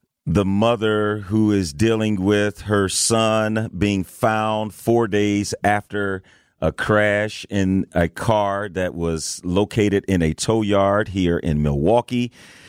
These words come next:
Uh, a lot of interesting topics. But before the break, I was teasing about the Jerry Maguire actor,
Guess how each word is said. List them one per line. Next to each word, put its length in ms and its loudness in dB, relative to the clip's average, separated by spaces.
Uh, 580 0
a 100 -2
lot 280 0
of 120 -6
interesting 420 -4
topics. 380 -2
But 160 -2
before 320 -2
the 80 -4
break, 400 0
I 200 0
was 200 -8
teasing 500 -4
about 380 0
the 80 -8
Jerry 420 0
Maguire 720 0
actor, 460 -4